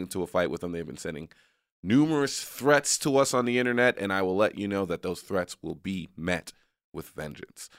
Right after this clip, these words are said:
Um, also, we got a new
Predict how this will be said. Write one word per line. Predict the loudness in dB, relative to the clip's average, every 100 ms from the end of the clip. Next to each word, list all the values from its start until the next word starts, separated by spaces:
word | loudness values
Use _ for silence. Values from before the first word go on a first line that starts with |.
| _ -8 2
Um, | 6 8 8 6 6 6 6 4 0 -8 _ _
also, | 6 6 8 8 8 8 4 -2 -8 -14 _ _ _
we | -8
got | -2 -2
a | -2
new | -4 -2 -2 -6